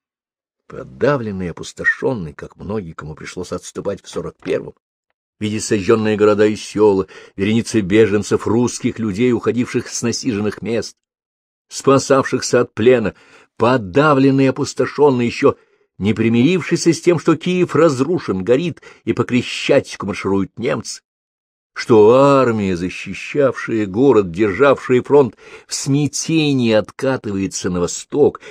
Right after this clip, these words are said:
что, вернее, армии нет, а есть отдельные солдатские толпы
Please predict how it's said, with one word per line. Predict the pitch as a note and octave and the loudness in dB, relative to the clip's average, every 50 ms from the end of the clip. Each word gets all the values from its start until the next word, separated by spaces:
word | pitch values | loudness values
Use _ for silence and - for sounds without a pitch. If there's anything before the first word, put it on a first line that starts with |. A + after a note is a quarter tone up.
| - _ | -20 _
что, | - _ G#2 | -10 _ 0
вернее, | G2 E2 F#2+ F#2+ G2 - - | 0 2 2 0 0 0 -2
армии | - E3 E3+ E3 D3+ C#3 B2 G2+ F#2+ E2+ D#2 D2 D2 D2 | 0 0 2 2 2 0 0 -2 -4 -4 -6 -6 -8 -8
нет, | C#2+ C#2 D2+ G#2+ D#3 F#3+ F#3 D#3+ C3 - - - | -8 -8 -6 -4 -4 -2 0 0 0 0 -2 -8
а | D#2+ | -10
есть | D#2 E2 E2 - - E2 | -8 -8 -8 -8 -8 -10
отдельные | E2 D2+ C#2 G2 A2+ G#2 F2+ F2+ E2+ | -10 -8 -4 -4 -2 -2 -2 -6 -8
солдатские | - - F2+ E2+ F2 G2 F#2 - - - F2 E2 | -8 -8 -8 -6 -4 -6 -6 -6 -10 -12 -12 -14
толпы | - - - G#3 G3 E3+ C#3 - C#3+ A#2+ F#2 | -4 2 4 4 4 4 2 -2 -4 -4 -4